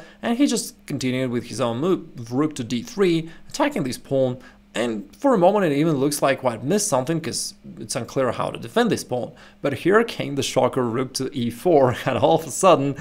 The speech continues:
instead of passing pawns forward, the game ended in this amazing checkmate. All right, we're approaching the winners. The fourth game was played by Carlsen playing white against Karyakin playing black in their World Chess, uh, Championship match.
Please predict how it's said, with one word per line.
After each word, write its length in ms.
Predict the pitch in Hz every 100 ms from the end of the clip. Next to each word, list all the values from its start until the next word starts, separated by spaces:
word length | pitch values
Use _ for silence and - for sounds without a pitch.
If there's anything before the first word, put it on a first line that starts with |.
| - - -
instead 320 | 113 151 151
of 140 | 147
passing 380 | 139 135 - 120
pawns 300 | - 120 -
forward, 460 | 190 185 143 143 - - -
the 80 | 131
game 280 | 120 123 -
ended 400 | 117 120 123 123
in 160 | 117 113
this 340 | 110 - - -
amazing 460 | 107 120 143 113 101
checkmate. 600 | - 92 - 113 - - _ -
All 80 | 165
right, 220 | 190 185
we're 160 | 139 127
approaching 540 | - 156 208 - 202
the 80 | 175
winners. 520 | 151 214 156 117 -
The 120 | -
fourth 400 | - 196 233 185
game 460 | 151 160 135 156 180 - - - -
was 240 | 143 156 151
played 320 | 147 143 143
by 160 | 117
Carlsen 360 | 117 139 131 127
playing 240 | 131 127
white 200 | 135 190
against 520 | 165 127 135 135 - -
Karyakin 520 | - 127 160 185 131
playing 280 | 117 117 110
black 340 | 120 120 123
in 60 | 131
their 140 | 117
World 300 | 104 127 147
Chess, 520 | - - 127 123 - -
uh, 80 | -
Championship 600 | - 147 139 107 - -
match. 340 | 165 147 -